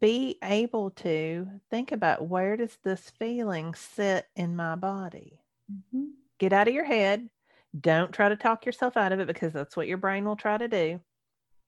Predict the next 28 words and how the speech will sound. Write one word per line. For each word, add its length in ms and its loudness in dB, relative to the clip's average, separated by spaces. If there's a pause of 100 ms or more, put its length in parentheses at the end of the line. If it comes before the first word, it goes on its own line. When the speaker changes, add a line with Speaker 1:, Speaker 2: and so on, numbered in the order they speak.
(120)
Speaker 2:
Mm-hmm. 220 -4 (680)
Speaker 1:
It 120 6
will 120 4
try 340 2
to, 540 0 (340)
<laughs> 400 -10
it'll 180 6
find 340 2
a 60 -6
thousand 420 2
squirrels 540 2
or 140 -2
turkeys 540 -8 (360)
Speaker 2:
Mm-hmm. 120 -2
Speaker 1:
and 260 4 (180)
try 180 2
to 120 0
get 180 0
your 120 -4
attention, 480 -6
but 180 -6 (140)
focus 600 -2
in 240 -2
on 180 -4
it 180 -10
for 100 -8
ten 400 -4
minutes. 400 -4